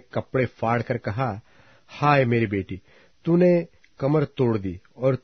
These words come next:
तू ही मेरे कष्ट देने वाले में हो गई है, क्योंकि मैंने यहोवा को वचन दिया है और उसे टाल नहीं सकता।" उसने उससे कहा, "हे मेरे पिता, तूने जो यहोवा को वचन दिया है, तो जो बात तेरे मुंह से निकली है,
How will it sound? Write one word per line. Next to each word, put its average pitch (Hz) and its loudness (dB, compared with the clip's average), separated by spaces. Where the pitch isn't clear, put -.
तू 160 0
ही 131 -2
मेरे 151 4
कष्ट 165 -2
देने 143 2
वाले 131 2
में 139 0
हो 120 2
गई 117 2
है, 95 -4
क्योंकि 139 2
मैंने 165 4
यहोवा 127 4
को 131 4
वचन 123 0
दिया 143 4
है 151 0
और 156 6
उसे 160 2
टाल 123 0
नहीं 110 2
सकता।" 92 -6
उसने 139 0
उससे 139 0
कहा, 131 -2
"हे 95 -2
मेरे 131 2
पिता, 139 -4
तूने 185 4
जो 156 0
यहोवा 135 2
को 131 0
वचन 123 -2
दिया 139 2
है, 131 0
तो 160 4
जो 143 2
बात 139 0
तेरे 123 2
मुंह 113 2
से 127 -2
निकली 127 2
है, 143 0